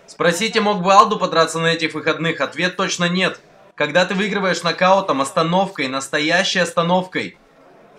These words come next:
ты выводишь оппонента из строя месяцев на десять-двенадцать.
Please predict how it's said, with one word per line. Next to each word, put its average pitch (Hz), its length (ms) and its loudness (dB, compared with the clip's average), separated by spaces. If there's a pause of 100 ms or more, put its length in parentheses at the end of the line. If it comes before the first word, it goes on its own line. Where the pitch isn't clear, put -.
(180)
ты 156 80 0
выводишь 180 420 0
оппонента 175 460 0
из 160 120 -4
строя 180 280 4
месяцев 175 460 -4
на 160 100 0
десять-двенадцать. 156 920 -4